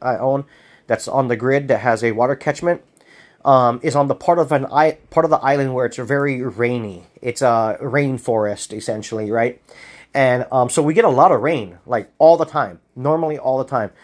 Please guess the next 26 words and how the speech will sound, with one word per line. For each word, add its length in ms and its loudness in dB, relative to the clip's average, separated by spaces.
But 160 0
for 120 -2
the 100 2
last, 380 2
like, 240 2
three 340 -6
weeks, 340 -6
we've 180 -6
had 120 2
a 80 -2
stretch 480 -2
where 300 -2
it 120 2
would 120 4
rain, 400 2
but 120 2
not 260 2
rain 260 -2
long, 440 2
and 80 -4
it 40 0
would 120 -2
only 180 -4
rain 300 -4
very 260 -4
lightly. 560 -6